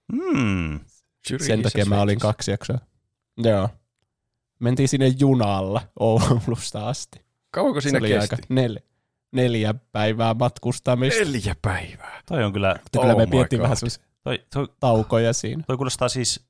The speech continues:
Speaker 1: tavallaan mielenkiintoiselta, mutta tavallaan myös aivan hirveältä.
Speaker 2: Ö, niin kyllä.
Speaker 3: Se oli yllättävän hauskaa. Ei
Speaker 2: Ai.
Speaker 3: se tuntunut silleen, niinku, että,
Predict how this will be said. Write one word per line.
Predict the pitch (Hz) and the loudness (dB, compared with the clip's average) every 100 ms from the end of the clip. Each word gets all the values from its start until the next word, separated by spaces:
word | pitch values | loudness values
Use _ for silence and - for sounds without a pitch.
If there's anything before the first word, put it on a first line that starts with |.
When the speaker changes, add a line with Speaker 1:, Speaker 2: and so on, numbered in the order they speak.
| - | -6
Speaker 1:
tavallaan | 175 208 143 113 98 92 _ _ _ _ _ | 2 2 4 2 2 -4 _ _ _ _ _
mielenkiintoiselta, | - 123 131 113 98 95 90 98 90 | -4 0 2 2 0 -2 -2 -4 -4
mutta | 92 - | -4 -4
tavallaan | 98 127 117 98 | -2 2 4 2
myös | 98 - | 0 -2
aivan | 131 117 | -2 -2
hirveältä. | 98 101 90 85 78 - - - _ _ _ 143 | -2 -4 -4 -4 -4 -6 -10 -18 _ _ _ -6
Speaker 2:
Ö, | 127 | -2
niin | 127 95 | -2 -2
kyllä. | 85 80 82 - _ _ _ _ _ _ _ _ _ | -4 -8 -10 -12 _ _ _ _ _ _ _ _ _
Speaker 3:
Se | - | -6
oli | 226 180 | 0 2
yllättävän | 156 - 123 151 | 2 2 2 4
hauskaa. | 117 104 - - - - | 2 0 -4 -8 -10 -4
Ei | 151 165 | 0 4
Speaker 2:
Ai. | |
Speaker 3:
se | 180 | 4
tuntunut | 147 151 127 120 110 | 4 2 4 2 2
silleen, | - 110 107 | 0 0 0
niinku, | 113 113 98 | 2 2 2
että, | - - | 0 -4